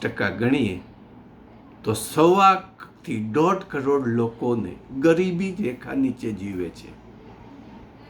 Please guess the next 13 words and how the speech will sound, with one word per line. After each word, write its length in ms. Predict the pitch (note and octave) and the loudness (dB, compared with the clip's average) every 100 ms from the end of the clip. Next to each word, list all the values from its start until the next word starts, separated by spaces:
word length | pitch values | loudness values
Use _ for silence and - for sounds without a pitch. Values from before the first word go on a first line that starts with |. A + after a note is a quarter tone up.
| - | 0
ગરીબી 400 | A#2 C3+ E3+ F3 | 2 4 4 4
રેખા 320 | C#3+ A#2 B2 | 4 -2 -4
નીચે 320 | G#2+ G#2 F#2+ | -4 -4 -6
જીવે 300 | F2 E2+ D#2 | -8 -8 -8
છે, 200 | D#2 - | -10 -4
જેને 260 | D#3+ C#4 D4 D4 - - - - A3 | 2 4 4 0 -4 -10 -18 -4 2
એક 140 | C4 D4+ - | 4 2 0
ટાઈમ 260 | A#3+ B3 A#3+ | 2 4 2
પણ 200 | A#3 A#3 | 2 2
પૂરું 300 | G#3+ G#3 G#3 | 2 2 2
ખાવા 300 | G3+ F#3 F#3 | 0 0 0
નથી 280 | F3+ D#3 D#3 | 0 -2 0
મળતું 420 | C#3 A#2+ G#2+ - | 0 0 -4 -8